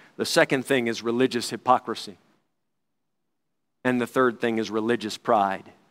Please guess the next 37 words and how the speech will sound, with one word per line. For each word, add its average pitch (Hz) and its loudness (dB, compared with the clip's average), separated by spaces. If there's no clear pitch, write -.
Do 135 0
you 151 0
see 170 4
the 143 4
one 143 4
consistent 135 -6
thing 147 0
that 117 -8
shows 139 -2
up 135 -4
in 127 -8
all 139 -4
of 147 -12
that? 156 -16
There's 117 -2
religious 127 2
ritual. 117 0
Religious 123 2
hypocrisy, 110 0
religious 117 0
pride. 110 2
Let's 131 -2
take 139 -2
a 120 -6
look 123 0
at 120 0
our 120 2
passage 120 -2
today, 110 -2
today, 120 2
Luke 131 0
eleven. 120 2
Let's 135 -4
begin 123 2
at 110 -2
verse 113 -2
forty-one. 113 0